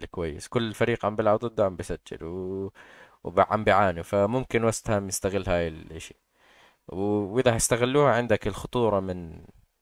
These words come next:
بوين، وسكاماكا صاير من جديد خطير جدا، عم بيسجل أهداف، وأنطونيو إذا كان نازل هو، يعني واحد من سكاماكا أو أنطونيو، هذول أخطر ثلاث من ويست هام صراحة.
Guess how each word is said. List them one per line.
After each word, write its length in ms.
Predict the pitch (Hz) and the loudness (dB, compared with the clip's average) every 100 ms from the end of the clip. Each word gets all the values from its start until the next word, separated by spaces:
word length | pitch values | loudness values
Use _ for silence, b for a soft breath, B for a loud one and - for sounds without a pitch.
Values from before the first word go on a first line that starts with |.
| - | 2
بوين، 460 | 120 127 135 170 - _ _ _ | 6 8 6 0 -10 _ _ _
وسكاماكا 600 | 98 - - 113 120 - | -6 -2 0 4 4 4
صاير 360 | 101 110 104 98 | 2 6 8 6
من 120 | 98 | 0
جديد 380 | 90 - 101 98 | -8 -4 -4 -4
خطير 360 | - - 101 | -8 -2 -2
جدا، 460 | 92 101 - 92 104 - | -2 -6 -2 -2 -2 -8
عم 120 | - | -10
بيسجل 360 | 90 98 95 98 | -4 -4 -2 -2
أهداف، 440 | 95 104 123 165 - b b b | -2 4 4 4 -2 b b b
وأنطونيو 640 | 95 120 120 147 143 139 143 | 2 2 4 2 4 2 2
إذا 140 | 113 | 2
كان 260 | 107 117 110 | 2 2 2
نازل 340 | 110 104 95 | 4 2 2
هو، 260 | 104 113 110 | -2 0 0
يعني 280 | 98 95 135 | 0 0 6
واحد 260 | 143 110 | 8 8
من 100 | 104 | 0
سكاماكا 480 | 101 - 117 123 117 | -4 -2 0 0 2
أو 140 | 95 | 2
أنطونيو، 400 | 92 - 82 82 - _ _ _ _ _ _ | 0 -4 -8 -8 -16 _ _ _ _ _ _
هذول 240 | - 120 117 | 2 6 6
أخطر 240 | - 104 | 4 -2
ثلاث 400 | - 104 101 - | 0 4 4 2
من 300 | 87 85 87 - _ _ _ _ _ - | -6 -10 -14 -20 _ _ _ _ _ -6
ويست 320 | 95 - - | -6 -4 -8
هام 80 | 76 | -10
صراحة. 480 | - - 85 98 | -8 -8 -8 -14